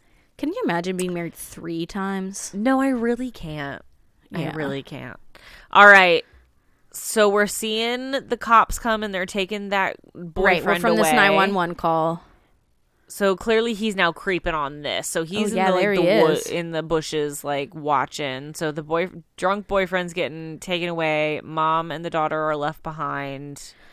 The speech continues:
Speaker 1: That's also not how nine one one calls work.
Speaker 2: No.
Speaker 1: The operator
Speaker 2: Um,
Speaker 1: will not hang up. I mean, I guess he's gonna do whatever he wants, but operators aren't supposed to
Speaker 2: So,
Speaker 1: hang up until
Speaker 2: mo-,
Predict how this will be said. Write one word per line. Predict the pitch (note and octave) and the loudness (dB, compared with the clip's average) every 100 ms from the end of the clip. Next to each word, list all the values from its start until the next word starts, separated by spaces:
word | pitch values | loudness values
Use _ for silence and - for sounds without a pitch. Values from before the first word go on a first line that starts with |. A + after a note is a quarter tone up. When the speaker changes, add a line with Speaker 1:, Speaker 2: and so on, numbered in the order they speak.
| - - - - - - _ - - - | -20 -20 -20 -20 -20 -20 _ -16 -12 -6
Speaker 1:
That's | G4+ - | -4 -4
also | B4 A#4+ | -4 -2
not | B3+ F3+ - | 2 2 2
how | A3 | 0
nine | F#3+ F3+ | 0 -2
one | F3+ D#3+ | -4 -6
one | D3+ F3 | -6 -4
calls | - D4+ D#4+ | 0 0 0
work. | F#4 F#4+ F#4 - - - - | -4 -4 -6 -12 -20 -20 -10
Speaker 2:
No. | G#3 C#3 F#2 - _ | -4 -4 -6 -12 _
Speaker 1:
The | - A3+ | -8 -2
operator | G3+ G#3+ G#3 B3+ C4 B3+ A#3+ | 4 4 6 6 6 6 4
Speaker 2:
Um, | F#3 - - - | 0 -10 -20 -2
Speaker 1:
will | G3 G3+ | 2 4
not | G3+ F#3 | 4 2
hang | F#3+ G3 F#3 | 2 0 0
up. | E3+ - E3 | -2 -2 -4
I | G3 | -2
mean, | G3 F#3 | -2 -2
I | |
guess | F#3 F3 E3+ - _ - | 0 -2 -2 -10 _ -8
he's | G#3 F#3 | -6 -4
gonna | F3+ F3+ | -4 -2
do | F3 | -2
whatever | D3 C#3 | -2 -6
he | F#2 | -10
wants, | F#2 - - | -14 -14 -10
but | D3 - _ _ _ _ _ _ - | -8 -10 _ _ _ _ _ _ -6
operators | G3+ G#3+ G3 F#3 | -4 0 0 4
aren't | G#3+ G3+ | 4 6
supposed | F#3+ F#3 F3+ | 8 6 4
to | |
Speaker 2:
So, | E3 | 2
Speaker 1:
hang | E3 - | -4 -6
up | D#3+ - | -6 -6
until | D#3+ E3 - G3 F#3+ | -8 -6 -4 -2 -4
Speaker 2:
mo-, | F#3 F#3 F#3 | -4 -2 0